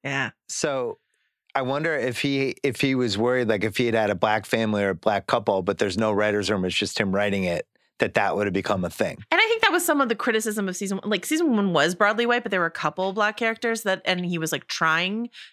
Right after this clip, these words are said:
Speaker 1: to engage in it.
Speaker 2: Yeah.
Speaker 1: And I think there was some criticism of season one where they were like, "This felt like a superficial treatment of this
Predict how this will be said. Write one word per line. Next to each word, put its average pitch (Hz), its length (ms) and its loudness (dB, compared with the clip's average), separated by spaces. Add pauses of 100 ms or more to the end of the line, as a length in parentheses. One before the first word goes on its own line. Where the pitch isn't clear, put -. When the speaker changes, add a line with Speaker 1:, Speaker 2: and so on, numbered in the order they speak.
(120)
Speaker 1:
to 277 160 0
engage 269 420 2
in 285 80 -2
it. 302 220 0
Speaker 2:
Yeah. 101 300 -4 (280)
Speaker 1:
And 202 200 4
I 190 100 2
think 202 300 -4
there 190 120 2
was 180 100 -2
some 175 140 -4
criticism 170 460 -4
of 156 100 -4
season 160 240 -4
one 160 160 0
where 156 80 0
they 151 80 0
were 156 80 0
like, 147 160 -2
"This 156 140 -8
felt 151 200 -2
like 147 140 -4
a 156 60 -6
superficial - 640 -6
treatment 151 560 -4
of 147 440 -2 (520)
this - 260 -2